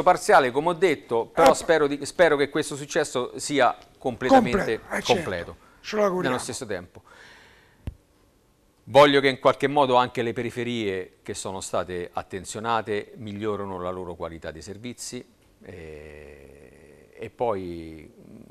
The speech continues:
Speaker 2: dovremo creare i presupposti per dare risposte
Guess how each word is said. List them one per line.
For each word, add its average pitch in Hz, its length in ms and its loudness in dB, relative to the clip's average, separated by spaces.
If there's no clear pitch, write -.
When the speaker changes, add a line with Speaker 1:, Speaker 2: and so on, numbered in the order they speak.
Speaker 2:
dovremo 110 540 -8
creare 104 300 -2
i 98 60 -10
presupposti 98 720 -10
per 92 160 -12
dare 90 540 -8
risposte 92 640 -12